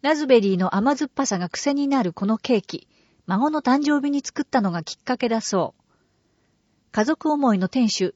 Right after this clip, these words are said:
鈴木さんとの会話も楽しい。ケーキの個性的な名前の由来を聞くのも楽しい。ホームメイドスイーツ、マドレーヌ。かけたあざ稲葉一の三。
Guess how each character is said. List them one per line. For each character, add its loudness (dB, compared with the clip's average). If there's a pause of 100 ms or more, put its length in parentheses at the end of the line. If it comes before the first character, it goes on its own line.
鈴 -4
木 -6
さ 0
ん -4
と -2
の -2
会 -2
話 0
も -4
楽 -2
し -4
い。 -6 (1300)
ケ -2
ー -4
キ -8
の 0
個 -2
性 -2
的 -4
な 0
名 0
前 2
の -2
由 2
来 0
を -4
聞 -14
く -4
の 0
も -4
楽 -4
し -6
い。 -8 (1800)
ホ 2
ー -2
ム -2
メ 0
イ 0
ド 0
ス -4
イ 0
ー -2
ツ、 -8
マ 0
ド 0
レ 0
ー -2
ヌ。 -10 (1080)
か -6
け -2
た 0
あ 0
ざ 0
稲 0
葉 -2 (160)
一 -4
の 0
三。 -4